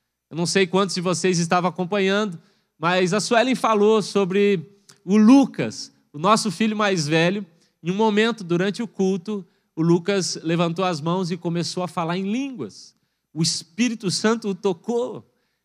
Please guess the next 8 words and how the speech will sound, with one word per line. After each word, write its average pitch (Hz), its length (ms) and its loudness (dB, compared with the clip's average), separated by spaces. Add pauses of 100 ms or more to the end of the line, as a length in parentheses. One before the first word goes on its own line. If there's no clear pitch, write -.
E 170 120 -2
de 170 120 0
uma 233 140 0
maneira 220 500 0
tão 226 280 0
linda, 202 640 0
tão 214 480 0 (220)
ingênua, 196 840 0